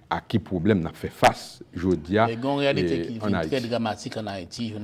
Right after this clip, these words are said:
Speaker 2: veux dire comme ça que l'inflation vient pire raide, situation de vie chère là vient tellement désagréable que moun yo pa konnen à qui simple ou à des prières yo. Ou même qu'en Haïti, qui sont en Haïti,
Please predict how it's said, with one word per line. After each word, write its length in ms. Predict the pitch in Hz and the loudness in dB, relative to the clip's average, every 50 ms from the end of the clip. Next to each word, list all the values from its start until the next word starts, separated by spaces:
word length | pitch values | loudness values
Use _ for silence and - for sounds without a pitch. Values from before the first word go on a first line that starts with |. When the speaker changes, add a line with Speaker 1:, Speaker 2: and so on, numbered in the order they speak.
| 104 101 98 | -8 -6 -6
Speaker 2:
veux 60 | 95 | -6
dire 160 | 90 101 101 | -4 -6 -6
comme 300 | 101 98 98 98 95 92 | -6 -8 -8 -10 -12 -10
ça 160 | - 123 113 | -8 -10 -10
que 240 | 110 - 113 107 98 - - - - - - | -8 -6 -6 -6 -6 -8 -12 -20 -20 -10 -4
l'inflation 960 | - 143 127 - - - 135 123 - - - - 135 123 123 127 131 135 123 110 | -4 -4 -4 -2 -2 0 0 0 0 -4 -6 -4 -4 -4 -4 -2 -2 -4 -4 -6
vient 240 | 101 101 107 101 98 95 101 101 - | -8 -8 -8 -8 -10 -12 -14 -14 -6
pire 180 | - 123 113 95 | -4 -4 -2 0
raide, 380 | 110 120 113 98 82 76 - | 0 0 0 -2 -4 -10 -14
situation 800 | - - 117 107 - - 117 110 95 90 - - - - 139 127 | -12 -10 -10 -10 -6 -4 -2 -2 -2 -2 -6 -10 -8 -6 -6 -6
de 140 | 110 101 104 | -4 -6 -8
vie 240 | 92 82 85 95 92 | -8 -8 -10 -10 -10
chère 260 | - - - 110 101 | -10 -6 -6 -4 -4
là 200 | 104 107 98 98 98 | -4 -6 -6 -8 -8
vient 200 | 98 104 95 92 92 92 - | -10 -10 -10 -10 -12 -12 -10
tellement 400 | - 113 107 101 104 104 95 92 | -8 -8 -8 -8 -10 -10 -10 -10
désagréable 720 | 92 95 90 101 98 90 82 87 85 87 95 101 104 101 | -10 -10 -8 -8 -8 -8 -8 -8 -8 -8 -8 -8 -10 -12
que 220 | - - 110 110 - - - - - - - _ _ - | -10 -10 -10 -10 -10 -14 -20 -20 -20 -20 -20 _ _ -8
moun 360 | 110 117 131 143 147 139 127 123 | -4 0 2 2 4 2 2 2
yo 460 | 131 135 147 156 160 165 160 156 151 - - | 2 4 4 4 2 2 0 -4 -6 -10 -4
pa 160 | - 127 117 - | -2 -2 -2 -2
konnen 380 | - 113 104 107 107 110 113 - | -4 -6 -6 -6 -8 -10 -10 -10
à 140 | - 107 104 | -10 -12 -12
qui 180 | - - - - | -12 -18 -20 -18
simple 400 | - - - 123 110 107 - 107 | -16 -12 -10 -10 -10 -10 -10 -10
ou 80 | 104 95 | -8 -8
à 60 | 92 | -8
des 100 | 87 90 90 - 104 101 | -8 -10 -12 -14 -16 -18
prières 420 | - - 104 95 92 87 90 92 | -14 -12 -10 -8 -8 -8 -8 -6
yo. 220 | 101 107 110 110 - - - - - | -6 -6 -8 -8 -10 -16 -20 -10 -2
Ou 60 | 202 | 0
même 120 | 185 196 196 | 0 0 0
qu'en 160 | 160 180 165 | -2 -2 0
Haïti, 420 | 156 147 131 120 - - - 107 | 0 0 0 -2 -6 -10 -12 -12
qui 140 | - - 123 | -10 -10 -10
sont 220 | 110 - 135 123 - | -8 -8 -8 -8 -8
en 80 | 113 110 | -8 -8
Haïti, 600 | 104 98 95 98 95 - - - 120 120 113 | -8 -10 -12 -14 -14 -12 -8 -6 -6 -6 -6